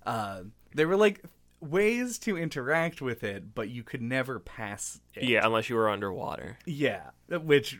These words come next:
Speaker 1: <laughs> is a whole other thing.
Speaker 2: Yeah.
Speaker 1: And
Speaker 2: Or
Speaker 1: so
Speaker 2: you turn into spaghetti.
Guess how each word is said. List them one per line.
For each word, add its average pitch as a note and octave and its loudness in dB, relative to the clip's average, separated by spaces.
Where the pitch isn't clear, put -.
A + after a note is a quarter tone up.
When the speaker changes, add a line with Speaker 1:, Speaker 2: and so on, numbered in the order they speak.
Speaker 1:
<laughs> - -8
is F#3+ 6
a D#3+ 4
whole C3 0
other G#2 -2
thing. B2 0
Speaker 2:
Yeah. G#2 2
Speaker 1:
And F3+ 4
Speaker 2:
Or - 2
Speaker 1:
so A#3 6
Speaker 2:
you F#3 6
turn B2+ 4
into B2+ -6
spaghetti. A2+ -4